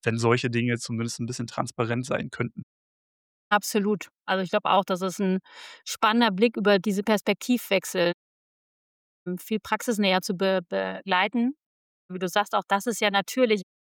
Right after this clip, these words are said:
Speaker 2: ja, innere Anteile auch da irgendwie im Team besonders stark ausgeprägt sind und dann vielleicht zwei dabei sitzen, die sagen: „Puh, äh, das finde ich ja enorm anstrengend, dass sie hier immer so unterwegs sind.“ Auch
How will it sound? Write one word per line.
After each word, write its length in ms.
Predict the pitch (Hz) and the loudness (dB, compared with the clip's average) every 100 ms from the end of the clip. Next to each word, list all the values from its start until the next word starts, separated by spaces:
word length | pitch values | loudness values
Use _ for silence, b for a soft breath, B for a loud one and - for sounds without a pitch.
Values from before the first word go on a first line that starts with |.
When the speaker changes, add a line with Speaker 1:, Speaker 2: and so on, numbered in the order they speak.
| _ | _
Speaker 2:
ja, 140 | 190 196 | -2 -2
innere 240 | 240 214 196 | 0 2 2
Anteile 580 | 208 214 214 214 220 202 | 0 2 4 6 6 4
auch 120 | 185 | 4
da 400 | 208 214 208 170 _ | 4 6 4 2 _
irgendwie 320 | - 208 190 214 | -10 -8 -4 -4
im 140 | 190 | -6
Team 220 | - 220 | -4 -2
besonders 400 | 208 196 196 196 | 0 0 2 0
stark 240 | - 208 233 | 4 2 4
ausgeprägt 580 | 214 - 220 - 208 - | 2 0 -4 -2 -2 0
sind 220 | 226 269 B B B B B B - | 0 -2 B B B B B B -4
und 140 | 220 | 0
dann 120 | 214 | 2
vielleicht 300 | 202 220 214 | 2 0 0
zwei 200 | - 220 | 2 4
dabei 320 | 220 214 202 214 | 4 4 4 2
sitzen, 260 | 220 220 | -2 -2
die 80 | 208 | 2
sagen: 200 | 196 196 | 2 2
„Puh, 460 | - 285 285 254 311 - _ | -2 0 4 4 2 -2 _
äh, 100 | - | -2
das 200 | 233 214 | 0 2
finde 140 | 262 247 | 4 6
ich 60 | |
ja 100 | 226 | 6
enorm 300 | 220 220 277 | 6 6 6
anstrengend, 460 | 240 208 - 247 202 | 4 0 -2 0 0
dass 100 | 202 | 0
sie 100 | 208 | 2
hier 120 | 214 | 2
immer 160 | 202 202 | 2 0
so 60 | |
unterwegs 440 | 214 202 196 240 - | 0 0 0 0 0
sind.“ 220 | 202 247 _ b _ _ _ _ _ _ | 0 0 _ b _ _ _ _ _ _
Auch 160 | 214 | -2